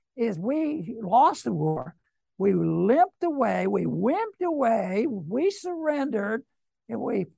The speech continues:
finally had enough sense to quit killing each other. And guess what? Peace broke out, at least, you know, a type of peace.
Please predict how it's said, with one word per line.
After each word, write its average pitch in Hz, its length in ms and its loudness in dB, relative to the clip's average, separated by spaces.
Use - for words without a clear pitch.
finally 311 460 2
had 220 280 2
enough 208 300 -2
sense 233 300 -2
to 156 60 -10
quit 196 240 -4
killing 320 460 0
each 202 220 -8
other. 180 420 0
And 202 180 -2
guess 240 280 0
what? 185 340 0
Peace 277 280 0
broke 196 360 0
out, 165 320 2
at 156 100 -12
least, 160 320 -6
you 220 100 -8
know, 143 180 -4
a - 40 -6
type - 280 -6
of 160 160 -8
peace. 180 360 -2